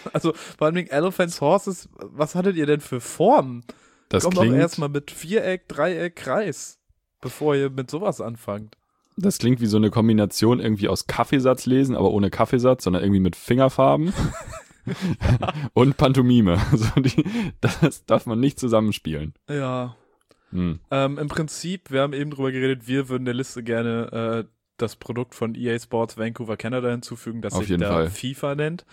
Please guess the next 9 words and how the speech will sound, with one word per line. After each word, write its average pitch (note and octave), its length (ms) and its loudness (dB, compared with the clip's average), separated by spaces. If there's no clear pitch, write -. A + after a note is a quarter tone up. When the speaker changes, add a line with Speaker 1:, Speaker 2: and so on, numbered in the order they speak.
Speaker 2:
Auf A2+ 140 0
Speaker 1:
Ähm, A2+ 60 0
Speaker 2:
jeden F2 140 0
Fall. F2 240 0
Speaker 1:
er A#2+ 100 -2
hat's E3 240 -2
insofern D3 460 -6
vorgebeugt, C3 680 -2
dass - 400 -6